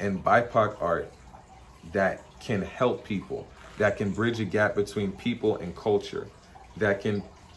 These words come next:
facilitate understanding, that champions our nature? When the world tells us that we look wrong, our hair is wrong, the way that we talk is wrong, the size of our lips is wrong, the size of our nose is wrong, the color of our skin is wrong,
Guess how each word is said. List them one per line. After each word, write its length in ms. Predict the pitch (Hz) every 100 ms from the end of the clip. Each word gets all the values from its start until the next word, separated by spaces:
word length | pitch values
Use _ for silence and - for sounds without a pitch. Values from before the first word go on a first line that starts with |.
| -
facilitate 680 | 107 - 123 113 113 107 -
understanding, 720 | 104 95 - 101 95 85 - - - - 107
that 200 | 98 -
champions 1000 | - 123 120 117 110 107 101 98 - - - - - - - - - - - - -
our 260 | 113 110 98
nature? 560 | 101 101 101 - - - - - - - - - - -
When 180 | 107 120
the 80 | 101
world 380 | 101 117 117
tells 300 | 117 110 107
us 160 | 104 101
that 320 | 98 95 -
we 200 | 92 113
look 320 | 107 107 107
wrong, 360 | 98 98 90 87 -
our 180 | 98 92
hair 360 | 87 123 117
is 120 | 101 87
wrong, 380 | 90 82 78 - - - - - -
the 80 |
way 180 | 101 117
that 120 | 110
we 120 | 107 104
talk 340 | - 107 110
is 140 | 104
wrong, 340 | 95 90 82 80 - -
the 60 | 104
size 320 | 117 113 110
of 80 | 104
our 80 | 101
lips 320 | 107 107 104
is 140 | 92
wrong, 280 | 90 85 85
the 80 | 85
size 300 | - 110 107
of 100 | 98
our 80 | 92
nose 300 | 104 110 95
is 100 | 90
wrong, 220 | 87 85
the 80 | 82
color 260 | 113 117
of 80 | 95
our 80 | 87
skin 240 | - 113
is 140 | 104 90
wrong, 240 | 85 73